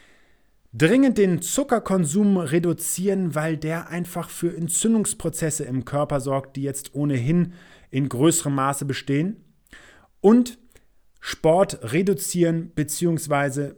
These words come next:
bei wirklich bestehenden Infekten am besten gänzlich darauf verzichten.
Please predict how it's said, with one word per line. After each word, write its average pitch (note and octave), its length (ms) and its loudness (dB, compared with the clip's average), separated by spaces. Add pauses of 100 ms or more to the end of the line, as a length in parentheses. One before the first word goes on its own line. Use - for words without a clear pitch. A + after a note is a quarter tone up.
bei C3 220 -2
wirklich D3+ 260 -6
bestehenden C#3+ 640 0
Infekten B2+ 920 -8 (180)
am C3 180 -4
besten C3+ 600 -4
gänzlich C#3+ 420 -2
darauf B2 480 -2
verzichten. F#3 720 -4